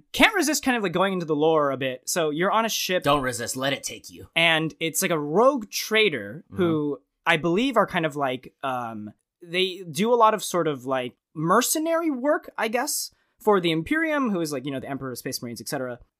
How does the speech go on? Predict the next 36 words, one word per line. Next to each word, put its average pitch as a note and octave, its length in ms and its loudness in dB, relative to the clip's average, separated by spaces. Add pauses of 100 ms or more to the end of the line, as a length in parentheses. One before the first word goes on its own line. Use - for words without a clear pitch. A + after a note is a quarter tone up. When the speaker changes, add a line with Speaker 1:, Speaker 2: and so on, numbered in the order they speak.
(120)
Speaker 1:
But, F3 220 2
you G3 80 4
know, D#3+ 100 6
they're E3+ 120 6
also, F3+ 200 4
like, D3 160 2
their D3 140 0
own C3+ 100 -2
independent C3+ 380 -8
traders, F#3 440 2
but - 120 -2
Speaker 2:
Yeah. A#2+ 80 2
Speaker 1:
they C#3+ 80 -2
kind D#3+ 160 2
of, C3 120 -4
they D3+ 100 2
work F3 500 0
closely D3 420 0
with C3+ 160 -4
a C3 40 0
lot B2+ 200 0
of B2 80 -8
the B2 80 -10
factions D3 540 -2
because B2+ 400 -8 (420)
this F3+ 160 0
is, F3 120 -2
like, D3 120 -2
a, C#3 80 -6 (100)
like, D3+ 120 -4
a C3+ 80 -8
huge F#3+ 640 0
sort C3+ 180 -6
of, B2 240 -8 (160)
it's, D#3 180 -4
like, C#3 220 -4